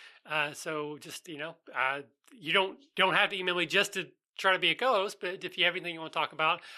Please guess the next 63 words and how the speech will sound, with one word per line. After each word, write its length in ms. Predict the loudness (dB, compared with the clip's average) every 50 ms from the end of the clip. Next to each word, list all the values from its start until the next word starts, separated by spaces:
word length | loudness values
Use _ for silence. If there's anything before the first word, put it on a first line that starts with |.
| 0
I've 140 | 0 0 4
gotten 200 | 4 2 2 2
a 40 | -4
few 220 | -4 -2 -4 -2
emails 300 | -2 0 2 2 2 2
so 160 | 0 -2 -4 -2
far, 280 | 0 0 2 4 4
and 100 | 2 2
again, 160 | 0 -2 -2 -2
I, 140 | -2 -4 -4
I 160 | -4 -6 -8
appreciate 520 | -8 _ -10 -8 -8 -4 0 0 0 0
and 80 | -2 -10
love 140 | -12 -6 -4
all 160 | -4 -4 -4
of 60 | -4
them. 240 | -6 -8 -10 -10 -12 -16 -20 -20 -20 -20 -10 -2
Uh, 240 | 0 2 2 2 -2 -4 -2
I 60 | 2
don't 120 | 2 2 2
think 120 | 2 -2
we've 120 | -2 2 2
had 120 | 4 4
any 120 | 4 0
new 240 | 0 0 -2 0 2
iTunes 400 | 4 2 2 2 -4 -8 -8 -8
reviews 360 | -10 -10 -8 -8 -8 -6 -6
in 100 | -6 -6
a 100 | -4 -4
little 240 | -2 -2 -2 -2 -2
while, 280 | -2 -2 -2 0 -2 -2
so 120 | -4 -6
I 40 | -6
think 180 | -6 -6 -8 -8
we're 80 | -12
still 240 | -12 -10 -8 -8 -6
around 460 | -6 -6 -8 -6 -8 -10 -12 -14 -18 _ _ -8
eighteen 460 | -8 -8 -8 -10 -8 -6 -6 -6 -6 -4
total 440 | -4 -4 -4 -4 -4 -4 -6 -6
through 300 | -8 -10 -14 -14 -12 -8
all 120 | -6 -6 -6
the 80 | -8
places 420 | -10 _ _ -14 -12 -12 -12 -12 -10
that 80 | -10
I 60 | -10 -8
check. 340 | -2 0 0 0 0 -4 -12 -20 -20 -20 -20 -20 -20 -20 _ 0
Uh, 140 | 0 0 0
so 140 | -2 -4 -6
if 100 | -4 0
you're 160 | 2 2 4
listening 380 | 4 2 0 0 -2 -2 -2
and 100 | -2 -2
you 80 | 0 2
haven't 340 | 2 2 2 0 -4 -10 -6
yet 240 | -4 -4 -4 -4 -6
left 200 | -8 -8 -8 -10
us 140 | -14 -12
a 40 | -12
review, 300 | -14 -12 -8 -6 -6 -6
please 220 | -6 -8 -10 -10 -12
consider 320 | -18 -16 -16 -14 -14 -14
doing 280 | -12 -12 -12 -10 -10 -8
that. 240 | -6 -8 -8 -8